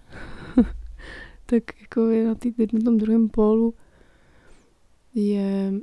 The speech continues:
možná to, že opravdu, jako kdybych musela jak překračovat samu sebe, jako. Někdy jsou to velký kroky teda, co musím vlastně udělat. A jako směrem, který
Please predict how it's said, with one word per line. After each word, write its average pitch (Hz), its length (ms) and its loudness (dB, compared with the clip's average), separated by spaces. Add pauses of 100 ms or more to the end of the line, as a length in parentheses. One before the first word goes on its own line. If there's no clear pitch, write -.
(220)
možná 208 440 -2 (120)
to, 202 180 -2
že 202 200 0
opravdu, 208 340 4
jako 202 220 2
kdybych 202 280 0
musela 202 360 2
jak 202 140 2
překračovat 220 760 4
samu 220 300 6
sebe, 208 460 6
jako. 185 320 -2 (960)
Někdy 208 240 4
jsou 190 80 2
to 202 180 2
velký 214 440 4
kroky 220 440 2
teda, 202 300 4 (380)
co - 160 -2
musím 214 360 2
vlastně 214 320 -2
udělat. 208 440 0 (1300)
A 190 160 2
jako 190 260 2
směrem, 214 400 6
který 208 420 4